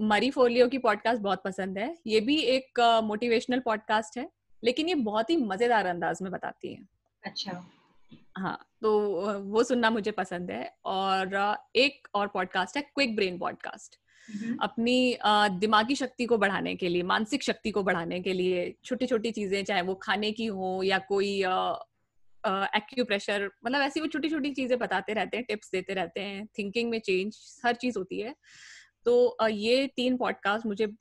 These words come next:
Speaker 1: अ, बहुत पसंद है और मैं इनका, अ, ज्यादातर हर एपिसोड सुनती हूँ।
Speaker 2: तो मुझे ये बताएं, अ, एक और टिप दीजिए हमारे सुनने वालों को कि, अम,
Speaker 1: हम्म।
Speaker 2: अपने पसंद के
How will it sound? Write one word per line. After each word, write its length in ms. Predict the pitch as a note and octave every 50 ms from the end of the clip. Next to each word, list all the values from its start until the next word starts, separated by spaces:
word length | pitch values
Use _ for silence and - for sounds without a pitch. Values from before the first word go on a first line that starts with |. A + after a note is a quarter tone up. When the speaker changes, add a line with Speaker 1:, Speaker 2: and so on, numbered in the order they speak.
| _ _ -
Speaker 1:
अ, 100 | F3+ F3+
बहुत 260 | F3 G3 G3 A3 A3
पसंद 320 | - A3 A3+ A3+ G3 G3 G#3
है 60 | C4+
और 80 | G#4 G#4
मैं 120 | E4+ D4+
इनका, 360 | C#4 B3+ A#3+ C4 C4 C4 C4 B3+ - - _ _ _ _ - -
अ, 380 | G3+ F#3+ F#3 F3 F#3 - - - - - F#3+
ज्यादातर 380 | G3+ G3+ G3 G#3 G3+ B3 B3+
हर 340 | B3 F#3+ G3+ F#3+ G3 G3+ - -
एपिसोड 380 | F3+ F3 - F3+ - F3+ F3+ -
सुनती 320 | - - - F3+ - -
हूँ। 140 | - - - _ _ _ _ _ _ _ _ - - - - - - -
Speaker 2:
तो 60 | F4
मुझे 180 | - F#4+ F#4 G4
ये 140 | F4+ G4 G#4
बताएं, 480 | - D4+ D4+ B3 G#3+ G#3+ C4 D4+ -
अ, 260 | - B3+ B3 B3 B3
एक 200 | - C#4+ - -
और 100 | D4 D#4+
टिप 200 | E4+ - - C4+ -
दीजिए 260 | G3+ A#3 A3+ G#3+ A3
हमारे 380 | A#3 A#3 A#3 G#3+ G#3 G#3 A3+ A#3
सुनने 260 | A3+ - A#3+ A3 A3+
वालों 260 | A3 A3+ G#3+ G#3 A3
को 180 | A#3 - - D4+
कि, 400 | D4+ - - D4+ D4+ D4 D4+ D4
अम, 500 | - - - A#3+ B3 A#3+ A#3 A#3+ A#3+ A#3+ A#3
Speaker 1:
हम्म। 220 | A3+ G#3 G3 - - _ _ -
Speaker 2:
अपने 220 | C4 - - G#4 G#4+ -
पसंद 320 | D4+ C#4+ C#4+ - D#4 E4 E4+
के 120 | - F#4+